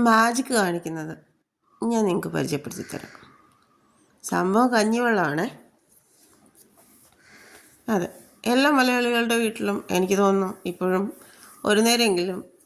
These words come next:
അരിഭക്ഷണമാണ്. ചോറ് കഴിക്കാത്തവർ, നമ്മളും ചോറ് കഴിക്കുന്നവരൊക്കെ തന്നെ എന്ന് പറയുന്നവരാണ് നമ്മൾ മലയാളികൾ, അല്ലേ? അപ്പോൾ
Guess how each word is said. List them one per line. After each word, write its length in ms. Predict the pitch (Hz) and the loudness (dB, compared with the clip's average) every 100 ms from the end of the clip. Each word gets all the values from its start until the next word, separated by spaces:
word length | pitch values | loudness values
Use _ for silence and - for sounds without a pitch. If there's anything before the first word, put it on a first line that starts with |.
| _ _ _ _ _ _ - | _ _ _ _ _ _ -6
അരിഭക്ഷണമാണ്. 840 | 196 196 208 220 214 220 165 156 - - - - | -2 2 2 2 0 -2 -2 -4 -10 -16 -12 0
ചോറ് 280 | 185 190 208 | 2 4 2
കഴിക്കാത്തവർ, 760 | 202 180 - 180 180 175 175 175 - - - _ _ _ _ _ - _ _ 233 | 0 -2 -4 -4 -2 -4 -2 -4 -8 -16 -20 _ _ _ _ _ -20 _ _ 0
നമ്മളും 340 | 226 233 254 | 4 4 4
ചോറ് 260 | 233 220 226 | 4 2 2
കഴിക്കുന്നവരൊക്കെ 580 | 220 220 208 214 208 208 | 0 -2 -2 -2 0 0
തന്നെ 240 | 190 175 - - - - - - _ _ _ - | 0 0 -4 -8 -14 -16 -20 -20 _ _ _ -6
എന്ന് 240 | 202 208 202 | 0 2 2
പറയുന്നവരാണ് 500 | 185 175 165 165 165 | 2 0 -2 -4 -4
നമ്മൾ 180 | 165 170 | -4 -2
മലയാളികൾ, 520 | 165 156 156 160 165 - - | 0 0 0 0 -2 -6 -4
അല്ലേ? 200 | 208 165 - - - - - - - _ _ _ _ _ _ _ _ _ _ _ - | 0 0 -2 -16 -20 -20 -20 -20 -20 _ _ _ _ _ _ _ _ _ _ _ -8
അപ്പോൾ 340 | 214 - 180 | -8 -2 -2